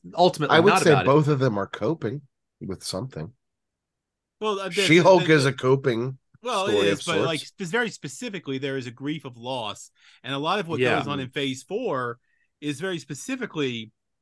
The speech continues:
Speaker 3: centered around what hap-, is the loss of what happened in the blip. It's what do we
Speaker 1: Yeah.
Speaker 3: lose? What do we lose
Speaker 1: And
Speaker 3: in the storm? You know?
Speaker 2: Yeah.
Speaker 1: And I, and I posed the question, is Thor: Love and Thunder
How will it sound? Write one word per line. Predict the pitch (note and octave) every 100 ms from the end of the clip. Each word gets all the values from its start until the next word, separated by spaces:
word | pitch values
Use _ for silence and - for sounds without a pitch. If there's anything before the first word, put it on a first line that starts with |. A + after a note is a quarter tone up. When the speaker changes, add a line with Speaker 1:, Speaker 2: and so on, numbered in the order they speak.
| _
Speaker 3:
centered | - F#3 F3
around | D#3+ D#3+ C#3+ C3 A#2+ _
what | C#3+ E3 D#3+
hap-, | E3 D#3 -
is | D3+ C3+
the | D#3+
loss | E3 D#3+ C#3
of | C3+
what | C#3
happened | C3+ C#3+ C#3 B2+
in |
the | A#2 G#2
blip. | B2+ G#2+ _ _ _ _ _ _
It's | -
what | E3
do | E3+
we | B2+
Speaker 1:
Yeah. | A2
Speaker 3:
lose? | D3 A#2+ G2+ - - _ _ _ _ _ _ _
What | -
do | E3+
we | E3
lose | E3
Speaker 1:
And | D#3+
Speaker 3:
in | D3+
the | C3
storm? | D#3+ C3+ A2 G#2 _ _ _
You | C3+
know? | B2+ A2+ A2
Speaker 2:
Yeah. | F#2 F2 - -
Speaker 1:
And | D#3 E3+
I, | D#3+ G3+ - -
and | D#3+ E3
I | E3+ - _ -
posed | G#3 G3 D3
the | -
question, | - G#3 A3+ - F#3 D#3+ D3 _ _ _ _ _ -
is | F3 B3 A3+ D3+ D#3+ -
Thor: | F#3+ F#3+ F3
Love | E3 D#3
and | D3+ C3
Thunder | - A#3 D4 D#3 C#3 B2+ B2